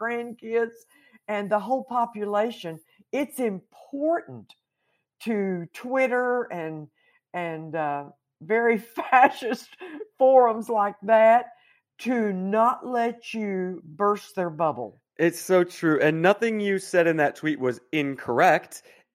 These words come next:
Speaker 2: And, and, and even also the parts where you're giving your opinion, uh, but you can't even, i-, i-, and the funny thing is too, it's, it's like, it's, it's kind of over now. And if you haven't gotten the vaccine by now, you're not going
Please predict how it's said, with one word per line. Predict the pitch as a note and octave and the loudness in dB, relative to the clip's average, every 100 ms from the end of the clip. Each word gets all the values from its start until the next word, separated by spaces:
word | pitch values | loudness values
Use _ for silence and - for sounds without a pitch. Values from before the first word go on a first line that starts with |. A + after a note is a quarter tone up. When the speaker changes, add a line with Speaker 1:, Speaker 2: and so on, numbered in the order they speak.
| - | 0
Speaker 2:
And, | C#3+ C3 B2+ | 2 2 -2
and, | C#3+ C3+ C3 | -2 -2 -4
and | D3 C#3 | -6 -6
even | D#3 D3+ | -4 0
also | D3 D3+ D3 | 0 0 -4
the | C3 | -10
parts | - C#3 - | -6 -6 -6
where | C3+ | -12
you're | |
giving | B2 C#3+ C3+ C3+ | -8 -8 -8 -6
your | B2+ | -4
opinion, | A#2+ - D3 G3 F3 C3 C#3+ _ _ _ - | -6 -8 -12 -6 -4 -4 -6 _ _ _ -6
uh, | B2+ - E3 C3+ | -6 -6 -6 2
but | F3+ - | 2 2
you | F3 | -8
can't | F3 G3 F#3+ F#3+ | -6 -2 -2 -2
even, | F3+ F3 F#3 F#3 - | -6 -2 -2 -4 -6
i-, | D#3+ | -6
i-, | - - - - - - | -6 -12 -12 -12 -10 -4
and | G#3 | -2
the | A#3 | -2
funny | B3+ C4 | -2 -4
thing | C4 B3 | -4 -4
is | A#3+ | -6
too, | - A#3+ | -6 -4
it's, | F#3+ F#3+ - | -4 -4 -8
it's | F3+ - | -14 -10
like, | F#3 F3+ _ _ _ _ _ _ _ - | -10 -10 _ _ _ _ _ _ _ -8
it's, | F3 F3 - | -8 -8 -10
it's | F3 F3 | -10 -10
kind | - F#3+ F#3 | -8 -4 -2
of | D3+ | 0
over | D3+ C#3+ C3+ | 0 0 -4
now. | A2+ A2 | -4 -6
And | G2 | -6
if | E3+ | -8
you | C#3 | -8
haven't | C#3 D3+ D#3+ | -2 -2 -2
gotten | D3+ D3+ C#3 | -2 -2 -2
the | |
vaccine | C3 B2+ - C#3 | -2 -2 -6 -8
by | B2+ B2 | -4 -4
now, | A#2+ A#2+ C3 - | -4 -4 -4 -6
you're | A#2+ A#2+ | -8 -8
not | A2+ A#2 - | -6 -6 -8
going | A2+ G#2+ G#2+ | -8 -6 -8